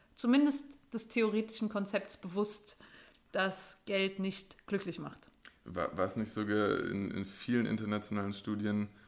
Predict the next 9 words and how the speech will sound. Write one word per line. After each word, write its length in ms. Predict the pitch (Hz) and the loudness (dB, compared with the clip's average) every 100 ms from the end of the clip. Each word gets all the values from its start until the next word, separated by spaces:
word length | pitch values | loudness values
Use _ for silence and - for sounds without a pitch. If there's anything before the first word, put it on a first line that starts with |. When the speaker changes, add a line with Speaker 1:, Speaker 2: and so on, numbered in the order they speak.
| - | -10
Speaker 2:
mittlerweile 440 | 95 98 95 98 95 | -6 -2 0 0 0
Konsens, 500 | - 101 98 101 - | -2 -4 -2 -4 -4
dass 160 | 95 | -6
bei 120 | - | -4
ungefähr 420 | - 107 113 113 101 | -2 0 0 -2 -4
siebzigtausend 680 | 104 - 104 - 107 107 | -6 -8 -10 -6 -6 -4
Euro 200 | 101 101 | -4 -4
Jahreseinkommen 840 | 101 104 104 110 107 - 104 107 104 - - _ _ | -2 -2 -4 -6 -6 -4 -2 0 -2 -10 -20 _ _
d-, 140 | - | -6